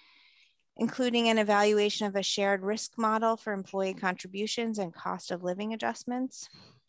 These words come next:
um, and, and an estimate of the cost of current and any proposed benefit structures on a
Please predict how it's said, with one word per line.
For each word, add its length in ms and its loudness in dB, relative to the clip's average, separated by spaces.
um, 420 -4
and, 200 -6
and 220 -4
an 120 -4
estimate 520 -4
of 140 -4
the 80 -4
cost 360 -2
of 160 -12
current 440 -4
and 120 -6
any 200 -4
proposed 560 -8
benefit 360 -8
structures 520 -6
on 100 -4
a 140 -6